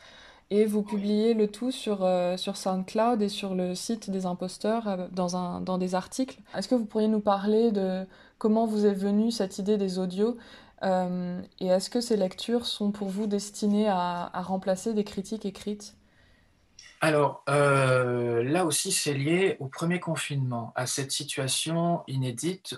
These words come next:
Speaker 2: où les livres étaient bloqués en li-, en librairie, on ne pouvait pas les consulter, pas les acheter. Euh,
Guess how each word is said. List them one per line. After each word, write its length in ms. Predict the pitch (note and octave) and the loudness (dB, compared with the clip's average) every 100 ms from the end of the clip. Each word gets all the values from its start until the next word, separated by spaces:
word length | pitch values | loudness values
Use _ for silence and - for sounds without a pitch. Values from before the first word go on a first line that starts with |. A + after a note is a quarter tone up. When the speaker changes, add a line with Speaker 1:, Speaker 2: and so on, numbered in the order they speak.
| - | -8
Speaker 2:
où 100 | C#3+ | -4
les 140 | C3 B2+ | -2 0
livres 260 | E3+ D#3 | 0 0
étaient 240 | C3+ - A#2 | -2 -6 -8
bloqués 480 | C3 D#3 - D#3 | -4 -4 -4 -4
en 80 | C#3+ | -2
li-, 220 | C3 B2 B2+ | -2 -4 -4
en 120 | B2 | -4
librairie, 560 | B2 B2 A#2 B2 E3+ | -4 -6 -6 -4 -2
on 100 | F3+ | -2
ne 60 | B2+ | -4
pouvait 340 | - A#2 A2 _ _ | -8 -10 -10 _ _
pas 160 | D#3 C#3+ | 0 2
les 360 | C3 A#2+ A#2 | 0 -4 -6
consulter, 840 | A#2 A#2+ - A2 - - D3 E3+ E3+ | -6 -8 -8 -12 -16 -6 -2 -2 -4
pas 180 | C3+ | -6
les 220 | B2+ A#2+ A2 | -6 -6 -6
acheter. 580 | - - C3 D3+ G#3 - - - - - - - - | -6 -8 -4 -4 -4 -10 -20 -18 -16 -18 -20 -10 0
Euh, 680 | C3 B2+ C3 B2+ B2 A#2 | 2 4 4 4 2 0